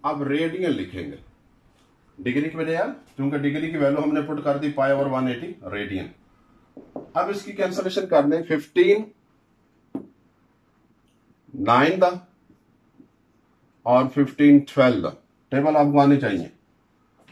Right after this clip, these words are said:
Then nine by twelve है, चले अभी आप नाइन pi over twelve radian, again नाइन और ट्वेल्व थ्री पे डिवाइड हो जाते हैं, तो थ्री थ्री दा नाइन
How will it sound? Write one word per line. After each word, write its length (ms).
Then 180
nine 300
by 140
twelve 340
है, 260
चले 160
अभी 220
आप 240
नाइन 600
pi 380
over 400
twelve 420
radian, 520
again 420
नाइन 320
और 120
ट्वेल्व 280
थ्री 200
पे 140
डिवाइड 300
हो 100
जाते 260
हैं, 180
तो 340
थ्री 220
थ्री 140
दा 160
नाइन 380